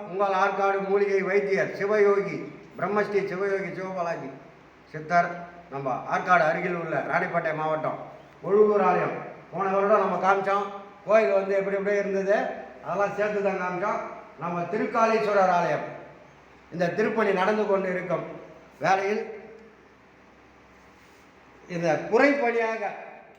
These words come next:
நின்று கொண்டு இருக்கிறது. கும்பாபிஷேகத்துக்கு டொனேஷன் பண்ணுறேன்றவங்க நம்ம இறைவனும், ஆ, ஆத்மாவும் பேராத்மாவும் ஒன்று தான்.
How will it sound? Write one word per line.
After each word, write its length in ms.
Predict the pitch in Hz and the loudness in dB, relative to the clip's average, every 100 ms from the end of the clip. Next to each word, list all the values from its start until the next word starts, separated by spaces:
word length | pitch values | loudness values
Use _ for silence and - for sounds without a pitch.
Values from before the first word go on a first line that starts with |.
| - _ - _ _ | -20 _ -20 _ _
நின்று 220 | 175 226 220 | -2 2 2
கொண்டு 220 | 208 190 | 2 0
இருக்கிறது. 420 | 180 170 170 190 202 | -4 -2 2 4 4
கும்பாபிஷேகத்துக்கு 880 | 185 202 208 165 170 156 160 175 202 196 - - - - - _ - | 2 4 4 2 -4 -4 -4 0 0 0 -8 -16 -18 -20 -20 _ -10
டொனேஷன் 540 | 123 190 240 214 196 | -2 4 4 4 0
பண்ணுறேன்றவங்க 640 | 175 196 214 196 180 170 156 123 - - - - | -2 -2 0 0 -2 -2 -2 -6 -12 -18 -20 -16
நம்ம 200 | 143 160 151 123 - - - - - - - 131 | -8 -4 -2 -4 -8 -16 -20 -20 -20 -20 -14 -4
இறைவனும், 680 | 170 226 240 233 220 233 233 - - - - - _ _ - - - - - - - - - - - - - - - - - - - | 2 6 6 6 4 0 -4 -10 -16 -20 -20 -20 _ _ -20 -20 -20 -20 -20 -20 -20 -20 -20 -20 -20 -20 -20 -20 -20 -20 -20 -20 -18
ஆ, 140 | - 143 143 135 - 139 | -8 -4 -4 -4 -4 0
ஆத்மாவும் 680 | 208 226 240 226 226 240 240 | 0 0 0 2 2 0 -2
பேராத்மாவும் 560 | 220 240 226 226 220 | -2 0 -2 -2 -4
ஒன்று 140 | 208 214 | -4 -4
தான். 200 | 202 175 | -4 -8